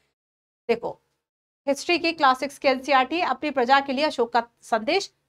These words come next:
वहीं से शुरू हुआ है, अपने धर्म की प्रशंसा करना, बस उसमें धर्म लिखा हुआ है, अपने धर्म की प्रशंसा करना, ठीक है, और धर्म के, अ, दूसरे की निंदा करना, दोनों ही बातें गलत है, ठीक है। अब देखो अगर हम योगा वशिष्ठ की बात करें,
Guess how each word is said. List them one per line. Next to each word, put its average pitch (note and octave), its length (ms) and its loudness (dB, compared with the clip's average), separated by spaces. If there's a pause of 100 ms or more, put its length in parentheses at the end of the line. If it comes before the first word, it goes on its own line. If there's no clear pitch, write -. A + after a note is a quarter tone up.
(100)
वहीं E4 200 0
से D#4+ 140 -4
शुरू G3+ 260 -4
हुआ F#3+ 180 0
है, A3 100 0
अपने C#4 260 -2
धर्म A#3 300 -4
की A#3+ 140 -8
प्रशंसा A3 400 -8
करना, B3+ 220 -4
बस C#4 160 -6
उसमें A3+ 260 -10
धर्म F3+ 220 -4
लिखा F#3 240 -2
हुआ F#3+ 180 4
है, G3 60 0 (280)
अपने C#4+ 300 0
धर्म A#3 260 0
की E4 200 0 (240)
प्रशंसा A#3 480 0
करना, F#3+ 340 -4
ठीक D4+ 220 -2
है, G4+ 160 2 (220)
और C4 120 6 (120)
धर्म A3+ 300 0
के, A3+ 120 -12
अ, A3+ 200 2
दूसरे C4+ 340 -2
की B3 120 -4
निंदा A3 280 0
करना, C4+ 280 2
दोनों B3 300 -2
ही G3 120 -10
बातें F3+ 320 -4
गलत F3+ 300 -2
है, F#3+ 120 -4 (640)
ठीक D4 100 -4
है। F#4+ 160 2 (140)
अब C#4+ 140 2
देखो D#4+ 240 -2
अगर C#4+ 260 4
हम C#4+ 140 2
योगा B3 300 2
वशिष्ठ C#4 400 -6
की C#4 160 -6
बात C4+ 280 4
करें, C#4 240 0